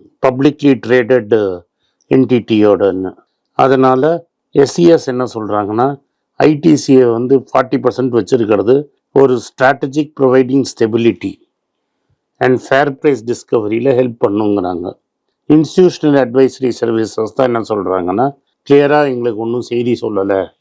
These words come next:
அந்த நாற்பது பர்சன்ட் வச்சு நீங்க என்ன பண்ண போறீங்கன்னு இப்ப சொல்லு, அப்படி சொல்லலைன்னா நீங்க against-ஆ ஓட்டு போடுங்க அப்படின்னு சொல்றாங்க. Paytm ஸ்டாக் இன்னைக்கு அஞ்சு பர்சன்ட் அப்பர் சர்க்யூட்.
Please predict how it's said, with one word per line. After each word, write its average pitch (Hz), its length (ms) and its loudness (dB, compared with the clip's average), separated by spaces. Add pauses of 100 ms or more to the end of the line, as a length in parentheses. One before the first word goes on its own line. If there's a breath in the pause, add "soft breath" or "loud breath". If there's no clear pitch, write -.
(400)
அந்த 131 180 2
நாற்பது 127 380 0
பர்சன்ட் 120 360 -4
வச்சு 123 260 0
நீங்க 120 240 0
என்ன 110 180 0
பண்ண 110 200 -2
போறீங்கன்னு 98 480 -4
இப்ப 104 140 -4
சொல்லு, 107 400 -2 (560)
அப்படி 135 240 0 (100)
சொல்லலைன்னா 131 640 2
நீங்க 127 260 0 (120)
against-ஆ 120 480 0
ஓட்டு 107 320 -2
போடுங்க 95 380 -4 (720)
அப்படின்னு 117 480 -2
சொல்றாங்க. 85 400 -6 (380)
Paytm 151 460 2
ஸ்டாக் 123 420 -4
இன்னைக்கு 117 220 -2
அஞ்சு 107 200 -4
பர்சன்ட் 123 500 -4
அப்பர் 123 280 -4
சர்க்யூட். 98 520 -4